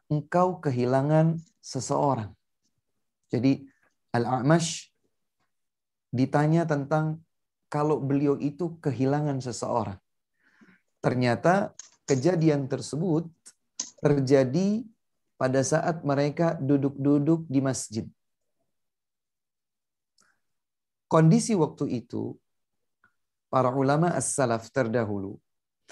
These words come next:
mereka biasa memperhatikan kondisi saudara, tetangga, teman mereka di masjid. Jadi di masjid, "Oh,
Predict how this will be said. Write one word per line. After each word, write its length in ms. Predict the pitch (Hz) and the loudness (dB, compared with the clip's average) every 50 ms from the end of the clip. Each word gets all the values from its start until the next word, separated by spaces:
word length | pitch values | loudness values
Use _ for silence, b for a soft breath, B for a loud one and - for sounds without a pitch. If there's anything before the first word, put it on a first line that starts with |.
| B B B | B B B
mereka 480 | _ - 139 147 160 175 175 220 214 175 | _ 0 2 4 4 4 2 2 2 4
biasa 720 | 156 156 127 113 110 104 - - 113 107 113 147 - - | 4 4 4 2 0 -2 -4 -4 -4 -4 -4 -6 -8 -4
memperhatikan 960 | 143 147 151 156 - 151 156 - - 156 160 - 196 180 160 - 185 175 165 | -2 -2 0 0 0 -2 -2 -2 -4 -4 -4 -2 -6 -6 -4 -4 -4 -4 -2
kondisi 840 | 160 160 151 143 143 143 170 185 180 165 - 180 175 170 170 175 - - | 0 0 0 0 0 0 -2 -2 -2 -4 -4 -2 -2 0 -2 -2 -6 -6
saudara, 720 | - - 131 127 127 127 143 156 165 165 170 165 165 165 165 160 | -4 -2 -2 0 2 4 6 6 6 6 4 4 2 0 -2 -4
tetangga, 720 | 156 135 - - - 151 151 156 160 156 165 160 160 165 165 160 | -6 -10 -6 -4 -2 -2 0 2 2 2 4 4 2 2 0 -2
teman 400 | - 147 139 143 156 170 170 160 143 139 | -4 -4 -2 0 0 0 0 -2 -4 -4
mereka 400 | 139 151 160 170 165 175 165 156 | -2 -2 -4 -4 -4 -4 -2 0
di 80 | 175 | 0
masjid. 480 | 175 175 165 165 - - 110 120 107 87 - _ _ - _ _ _ _ _ _ _ _ _ _ _ _ _ _ _ _ _ _ _ _ _ _ _ _ _ _ _ _ _ _ _ _ _ _ _ _ | 2 2 0 0 -4 -6 -4 -6 -6 -6 -8 _ _ -20 _ _ _ _ _ _ _ _ _ _ _ _ _ _ _ _ _ _ _ _ _ _ _ _ _ _ _ _ _ _ _ _ _ _ _ _
Jadi 160 | - 139 175 | -2 0 0
di 140 | 185 190 196 | 0 2 2
masjid, 400 | 170 160 156 160 - 170 180 180 | 4 2 2 2 0 -2 -2 0
"Oh, 240 | - 135 120 - | -2 -4 -4 -6